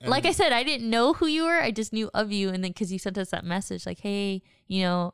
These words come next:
Speaker 1: if you guys are down to come and support me, like, come on by, this and that." And I was just like, "Okay." <laughs> Like, I don't
Speaker 2: All right.
Speaker 1: know.
Speaker 2: All
Speaker 1: I don't
Speaker 2: right.
Speaker 1: know who you are, but okay.
Speaker 2: Yeah, no, but that, but that was the thing, at least during the time,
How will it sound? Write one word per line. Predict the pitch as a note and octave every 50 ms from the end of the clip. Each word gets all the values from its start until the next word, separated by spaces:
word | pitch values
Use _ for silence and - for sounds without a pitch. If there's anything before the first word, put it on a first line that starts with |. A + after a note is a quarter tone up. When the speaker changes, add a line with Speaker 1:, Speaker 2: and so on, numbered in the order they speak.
| _ -
Speaker 1:
if | F#3 -
you | F#3 F3+
guys | F3+ F#3 F3 F3+ F3+
are | F#3
down | E3+ F3 E3+ E3 E3 E3 E3
to | F3+
come | - - F3+ F3+ F3 E3+ E3
and | E3+ E3+ -
support | - F3 - E3+ D#3 - -
me, | E3+ E3 E3 D#3+ E3 E3 - -
like, | E3+ E3+ F#3 - - _ _ _ _ _ _ _ _
come | - G3 F#3 F#3
on | F#3 F#3
by, | F3+ F3+ F3+ F3 F3 F3 F3 F3
this | F#3 F#3 -
and | F3 E3 -
that." | - F3 E3+ -
And | - F#3
I | F3
was | F3 F3+
just | F3+ F3+ F#3
like, | G3 G#3 - _ _ _ -
"Okay." | D#4+ D#4+ - - - - D4+ D4 C#4+ C#4+ C#4+ D4 D4 D4+
<laughs> | C#4+ - -
Like, | C4+ - _ _ -
I | D4 D#4+
don't | G4 G#4+ - - E4
Speaker 2:
All |
right. | E4 E4
Speaker 1:
know. | D#4 D4 - - _ _ _ _ _ _ -
Speaker 2:
All | D3+ D#3
Speaker 1:
I | C4 C#4
don't | D4+ E4+ E4+
Speaker 2:
right. | D#4
Speaker 1:
know | D#4+ E4 F4 -
who | F4+
you | F4 E4+ E4 E4 E4
are, | D#4+ D#4+ F4 - G4+
but | G4+ G#4+ G#4+
okay. | - A4+ - - - - - -
Speaker 2:
Yeah, | G2+ F#2 F2 E2+ D2 D2 -
no, | - C3 C#3+ D3+ D3 C#3 B2+ -
but | B2 A#2 -
that, | B2+ C3 C3+ - - _ -
but | B2 -
that | C3 C3+
was | C#3 A#2+
the | A#2 G2+
thing, | - G#2 G2 G2+ G2+ G2
at | F#2+ F2 E2
least | G2 G2+ F#2+ - - -
during | G#2+ G#2 G2
the | F#2+ F2+
time, | - - F#2 F2 E2+ E2+